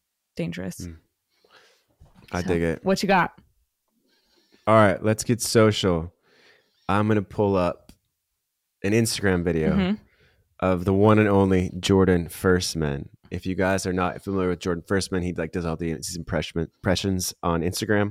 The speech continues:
Speaker 2: and he's hilarious. And this is one of my favorite ones. It's called Doing the Work.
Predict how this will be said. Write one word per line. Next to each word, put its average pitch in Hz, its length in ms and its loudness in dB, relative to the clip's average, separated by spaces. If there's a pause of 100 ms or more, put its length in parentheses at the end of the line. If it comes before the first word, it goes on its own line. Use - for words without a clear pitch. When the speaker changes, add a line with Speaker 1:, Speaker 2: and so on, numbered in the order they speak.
(460)
Speaker 2:
and 95 60 -4
he's 95 120 -4
hilarious. 78 720 -4
And 87 160 -4
this 85 100 -10
is 85 100 -10
one 85 100 -6
of 80 60 -8
my 80 100 -6
favorite 78 320 -10
ones. - 380 -12 (340)
It's - 140 -14
called 95 220 0
Doing 87 240 -4
the 87 80 -8
Work. - 420 -12